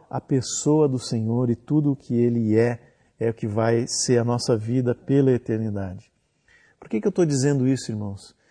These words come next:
Porque vale a pena passar por provações e dificuldades hoje. Vale a pena nós experimentarmos a morte em muitas situações. A morte do eu, a morte da minha vontade,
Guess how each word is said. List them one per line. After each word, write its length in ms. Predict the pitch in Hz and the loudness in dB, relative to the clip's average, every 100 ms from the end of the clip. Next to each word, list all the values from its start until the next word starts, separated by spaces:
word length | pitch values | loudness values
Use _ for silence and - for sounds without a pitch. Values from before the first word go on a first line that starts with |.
| _ _ | _ _
Porque 240 | 131 - 127 | -4 0 0
vale 460 | 110 131 165 185 | 4 4 6 4
a 60 | 165 | 2
pena 520 | - 139 143 117 98 _ | -2 -2 -2 -4 -8 _
passar 360 | 127 117 - 143 | -10 -6 -4 -4
por 160 | 139 120 | -4 -6
provações 800 | 127 117 113 - - 135 147 127 | -4 -4 -6 -8 -6 -4 -4 -4
e 60 | |
dificuldades 840 | 123 - 127 117 113 123 123 117 107 | -6 -8 -8 -4 2 2 2 0 -2
hoje. 420 | 117 120 98 98 _ _ _ _ _ _ _ _ _ _ | 0 0 -4 -12 _ _ _ _ _ _ _ _ _ _
Vale 340 | 127 180 185 | 2 4 4
a 60 | 170 | 2
pena 480 | - 160 180 139 104 - _ _ _ - | 2 0 2 -2 -6 -16 _ _ _ -6
nós 200 | 139 151 | 0 0
experimentarmos 880 | 151 - 147 143 131 147 151 143 | 0 0 0 0 -2 0 0 2
a 80 | 143 | 2
morte 560 | 131 135 147 180 170 131 | 2 2 2 2 0 -4
em 60 | |
muitas 400 | 123 151 185 165 | -2 0 0 -2
situações. 540 | - 147 123 - 120 123 | -4 -4 -6 -6 -4 -2
A 60 | |
morte 380 | 151 160 196 - | -2 -2 -4 -4
do 180 | 190 151 | -2 0
eu, 260 | 147 175 135 | 0 0 -2
a 60 | |
morte 380 | 123 143 170 - | -2 -2 -2 0
da 120 | 143 | -2
minha 220 | 139 165 | 0 -2
vontade, 720 | 147 147 120 123 135 151 117 | 0 -2 -2 -2 0 0 -2